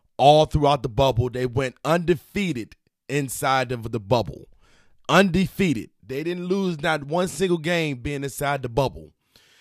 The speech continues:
And into m-, and my decision would have been, I would have put Phoenix in there and let them young boys play it out against Dame and C J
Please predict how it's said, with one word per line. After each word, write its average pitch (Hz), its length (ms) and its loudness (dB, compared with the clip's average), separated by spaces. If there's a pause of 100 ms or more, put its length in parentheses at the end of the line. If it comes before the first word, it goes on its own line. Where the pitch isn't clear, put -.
(220)
And 139 420 -6 (580)
into 160 400 -6
m-, 143 500 -8 (160)
and 135 240 -8
my 180 300 -2
decision 147 500 -6
would 131 160 -2
have 120 140 -10
been, 127 480 -6 (420)
I 143 80 0
would 165 160 0
have 139 60 4
put 156 160 0
Phoenix 170 500 -4
in 131 200 -6
there 127 300 -4
and 139 140 -6
let 143 160 -4
them 143 160 -6
young 139 200 -2
boys 127 320 -2
play 139 280 -2
it 113 80 -4
out 110 300 -2 (640)
against 123 420 -6
Dame 117 640 -4 (640)
and 127 200 -4
C 160 240 -4
J 110 520 -4